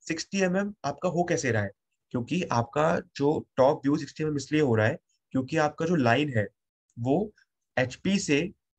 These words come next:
किसी ना किसी inclination पे होगा, है ना।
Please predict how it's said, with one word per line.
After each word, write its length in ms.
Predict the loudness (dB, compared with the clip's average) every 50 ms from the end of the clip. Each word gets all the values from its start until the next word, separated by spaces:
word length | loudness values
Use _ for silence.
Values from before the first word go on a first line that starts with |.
| _ -2
किसी 200 | 0 0 2 2
ना 120 | 2 2
किसी 400 | 2 0 -2 -2 -2 -4 -4 -4 -6 _ _ _ _ _ _ _ _ -2
inclination 600 | -2 0 2 2 2 4 4 4 2 2 0 0
पे 100 | 0 0
होगा, 300 | 2 2 2 2 0 -2 -4 -8 _ _ _ _ _ _ _ _ _ _ _ _ _ _ _ _ _ _ _ _
है 60 | -4 -4
ना। 160 | -4 -4